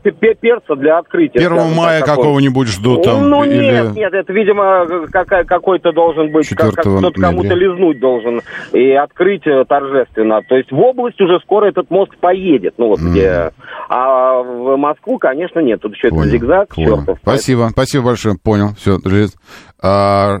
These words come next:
Speaker 2: чтобы спереди погладить, на-, нужно сзади полезать. У нас была такая, помните, э, в этом, э, пош-, пошлая,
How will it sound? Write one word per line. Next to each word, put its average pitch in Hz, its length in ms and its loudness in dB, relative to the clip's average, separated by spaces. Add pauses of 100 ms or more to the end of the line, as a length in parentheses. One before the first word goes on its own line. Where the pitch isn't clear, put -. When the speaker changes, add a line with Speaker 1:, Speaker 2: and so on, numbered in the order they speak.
(140)
Speaker 2:
чтобы 180 320 -2
спереди 202 460 -2
погладить, 185 600 0
на-, 175 280 0
нужно 160 340 0
сзади 147 300 0
полезать. 117 640 0
У - 40 -8
нас 87 200 0
была 90 240 0
такая, 85 260 -4
помните, 87 400 -4 (160)
э, - 80 -14
в - 540 -10
этом, - 320 -8 (720)
э, 87 320 2 (220)
пош-, 127 320 0
пошлая, 113 600 0